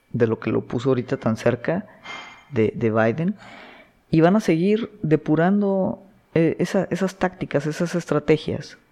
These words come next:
que al final lo que son, y, y siempre ha existido, o sea, esto no es nuevo con Trump,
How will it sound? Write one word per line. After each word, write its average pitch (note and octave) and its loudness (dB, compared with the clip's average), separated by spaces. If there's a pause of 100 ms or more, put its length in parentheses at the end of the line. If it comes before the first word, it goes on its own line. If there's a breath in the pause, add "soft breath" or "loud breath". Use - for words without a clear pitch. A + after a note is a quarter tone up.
(380)
que - 2
al C3 2
final D3 2 (160)
lo B2 -2
que A2 0
son, G3 -2 (540)
y, G#2+ -4
y A#2 -4
siempre B2 0
ha - 2
existido, F#3+ 0
o C3 0
sea, B2+ 2
esto A#2+ -2
no C#3 2
es B2 -2
nuevo C3 2
con C3 -4
Trump, D#3 0